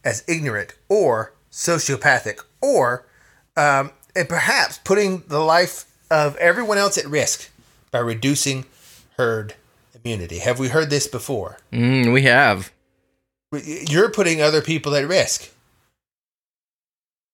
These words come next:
Speaker 1: Uh, you know, and so, uh, this is not, these are not new things. These are not new problems.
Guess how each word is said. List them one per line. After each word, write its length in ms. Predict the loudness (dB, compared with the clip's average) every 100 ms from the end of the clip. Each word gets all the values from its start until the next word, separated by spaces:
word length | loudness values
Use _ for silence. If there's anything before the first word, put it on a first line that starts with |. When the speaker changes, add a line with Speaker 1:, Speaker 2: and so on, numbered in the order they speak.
| _ _
Speaker 1:
Uh, 300 | -4 -2 -2
you 100 | -2
know, 260 | -2 -2 -6 -12 -20 _
and 180 | -6 0
so, 360 | 4 6 4 2 -10 _ _ _ _ _ _ _ _ _ _ _ _ _ _ _ _ _ -12 -10 -2
uh, 220 | 2 2
this 240 | 2 0
is 100 | 0
not, 340 | 0 2 0 -2
these 160 | -4
are 60 | -2
not 180 | -4 -2
new 220 | -2 -2
things. 640 | -2 -4 -4 -6 -6 -8 -12 -20 -20 _ _ _ _ _
These 140 | 0 2
are 40 |
not 220 | 2 0
new 160 | 0 -2
problems. 720 | 0 -2 -4 -10 -10 -12 -16